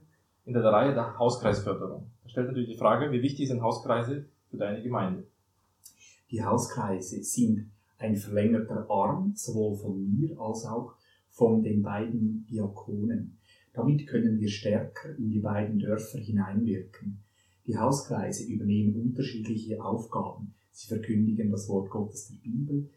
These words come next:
Speaker 2: sie beten, sie unterweisen die Erwachsenen, sie evangelisieren, das heißt, sie führen Menschen zum Glauben an Jesus, und sie sind ein Ort und eine Oase der Seelsorge,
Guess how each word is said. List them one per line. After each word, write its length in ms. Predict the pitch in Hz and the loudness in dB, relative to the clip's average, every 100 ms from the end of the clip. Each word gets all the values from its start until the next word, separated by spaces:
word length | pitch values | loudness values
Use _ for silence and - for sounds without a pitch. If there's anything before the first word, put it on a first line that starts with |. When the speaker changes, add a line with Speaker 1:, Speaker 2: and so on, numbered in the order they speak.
| _ | _
Speaker 2:
sie 220 | - 110 | -8 -4
beten, 580 | 104 107 123 123 - 127 | 0 2 2 0 -2 0
sie 200 | - 110 | 0 0
unterweisen 720 | 98 - 101 98 101 101 98 98 | -2 -2 -8 -8 -8 -4 -4 -2
die 60 | |
Erwachsenen, 800 | 98 98 - - - 139 139 143 - _ _ _ _ | -6 -6 -10 -10 -4 -2 -2 -6 -10 _ _ _ _
sie 320 | - - - - | -14 -10 -4 -4
evangelisieren, 880 | 107 98 98 98 117 117 131 139 | 0 0 -2 -4 -4 -2 -2 -2
das 180 | 147 - | -6 -6
heißt, 160 | 101 101 | -8 -8
sie 100 | 104 | -6
führen 200 | 107 101 | -2 0
Menschen 320 | 101 101 104 | 0 0 -4
zum 120 | 104 | -8
Glauben 360 | 110 104 104 104 | -8 -6 -4 -4
an 140 | 95 | -4
Jesus, 560 | 95 113 113 143 - - _ _ - | -4 -8 -8 -12 -14 -18 _ _ -12
und 60 | |
sie 100 | 104 | -8
sind 200 | 104 113 | -2 0
ein 200 | 107 95 | 0 -2
Ort 340 | 101 131 147 - | -2 -2 -2 -6
und 140 | 107 | -6
eine 260 | 107 98 101 | -4 -6 -6
Oase 440 | 95 101 107 107 | -6 -4 -4 -6
der 100 | - | -12
Seelsorge, 800 | - 95 95 143 147 147 - 214 | -10 -6 -4 -4 -4 -6 -8 -14